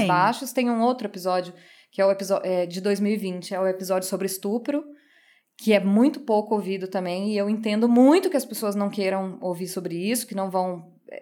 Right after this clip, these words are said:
Speaker 2: escolher ouvir sobre isso.
Speaker 1: Aham.
Speaker 2: É, mas é um dos episódios que eu mais gosto de ter feito, porque eu trouxe
Speaker 1: Eu também, eu gosto bastante
Speaker 2: dos
Speaker 1: de ter
Speaker 2: dois,
Speaker 1: feito.
Speaker 2: assim, eu trouxe
Speaker 1: Aham.
Speaker 2: reflexões que tavam muito,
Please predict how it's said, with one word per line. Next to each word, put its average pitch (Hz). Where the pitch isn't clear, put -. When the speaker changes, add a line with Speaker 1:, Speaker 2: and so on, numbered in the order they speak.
Speaker 2:
escolher 226
ouvir 185
sobre 170
isso. 214
Speaker 1:
Aham. 190
Speaker 2:
É, 202
mas 240
é 262
um 269
dos 269
episódios 254
que -
eu 262
mais 254
gosto 254
de 226
ter 262
feito, 190
porque -
eu 202
trouxe 208
Speaker 1:
Eu 202
também, 226
eu 175
gosto 180
bastante 180
Speaker 2:
dos 262
Speaker 1:
de 226
ter 262
Speaker 2:
dois, 240
Speaker 1:
feito. 202
Speaker 2:
assim, 190
eu 190
trouxe 202
Speaker 1:
Aham. 196
Speaker 2:
reflexões 202
que -
tavam 262
muito, 339